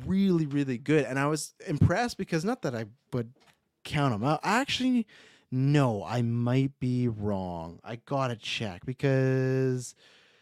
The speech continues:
let's see, Scream score, 'cause I feel like they have a pretty similar name, 'cause I, maybe I was wrong, 'cause I felt that the score of Scream, this one, was done by someone new,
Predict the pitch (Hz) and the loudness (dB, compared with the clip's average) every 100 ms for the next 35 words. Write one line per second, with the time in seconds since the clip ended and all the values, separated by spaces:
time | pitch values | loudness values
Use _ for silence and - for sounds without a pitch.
0 | _ _ - 127 113 - 104 98 - - | _ _ -6 -4 -6 -8 -10 -8 -10 -8
1 | 165 156 143 - - - _ 120 117 110 | -4 -2 -2 -6 -12 -16 _ -8 -4 -4
2 | 104 120 131 196 202 190 190 165 - 165 | -4 -6 -6 -6 -4 0 0 0 0 0
3 | 160 - 151 139 139 127 101 120 - 135 | 0 0 2 2 2 0 -2 -6 -6 -6
4 | 160 143 170 180 170 185 165 156 - 135 | 0 2 4 4 4 2 0 0 -2 -2
5 | 185 196 202 185 - 147 - 131 117 - | -2 0 0 0 2 0 0 -4 -4 -6
6 | - 156 165 170 156 - - 120 107 117 | 0 2 2 0 -2 -6 -6 -4 -2 -4
7 | - 117 110 110 107 - 117 117 113 110 | -4 -6 -6 -4 -4 -2 0 0 -2 -2
8 | 107 101 - - 131 135 120 123 113 95 | -2 -4 -4 0 2 2 2 2 0 0
9 | 117 | -4